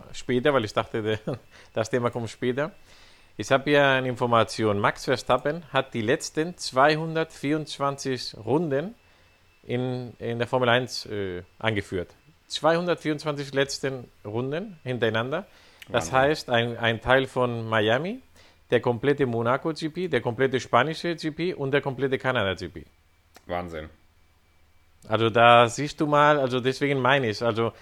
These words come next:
Speaker 1: ich sag ja nicht, dass, dass die nicht näher dran gekommen sind, das glaube ich und hoffe ich auch, vor allem Mercedes.
Speaker 2: Ja.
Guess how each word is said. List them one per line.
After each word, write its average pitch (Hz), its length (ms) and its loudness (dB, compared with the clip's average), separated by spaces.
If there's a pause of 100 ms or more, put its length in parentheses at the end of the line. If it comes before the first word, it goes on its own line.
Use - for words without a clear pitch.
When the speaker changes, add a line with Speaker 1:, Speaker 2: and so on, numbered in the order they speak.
(220)
Speaker 1:
ich 120 180 -2
sag 127 260 6
ja 143 100 2
nicht, 139 220 -6
dass, 131 300 0
dass 127 160 0
die 135 100 -4
nicht 117 200 -6
näher 127 180 4
dran 123 220 2
gekommen 120 340 -2
sind, 131 160 -4
das 117 220 -2 (240)
glaube 131 320 6
ich 143 100 -8
und 107 160 -6
hoffe 123 220 0
ich 110 100 -2
auch, 113 300 0
vor 110 160 0
allem 113 140 -2
Mercedes. 104 600 -2
Speaker 2:
Ja. - 0 -